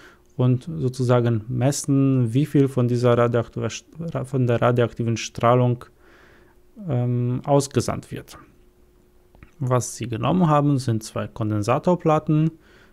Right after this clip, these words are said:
Kondensatorplatten sind einfach zwei Platten aus einem Leiter und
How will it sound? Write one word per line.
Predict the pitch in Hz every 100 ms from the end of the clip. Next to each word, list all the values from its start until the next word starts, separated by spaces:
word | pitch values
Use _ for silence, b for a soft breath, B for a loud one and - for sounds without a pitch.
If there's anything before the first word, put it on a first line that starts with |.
| b -
Kondensatorplatten | 127 120 117 120 127 127 123 120 127 117
sind | - 110
einfach | 110 - 113
zwei | - 120
Platten | 107 - 123 123 127
aus | 120 107 120
einem | 113 104
Leiter | 107 127 165 165 160 160 b b b b b -
und | 143 131 127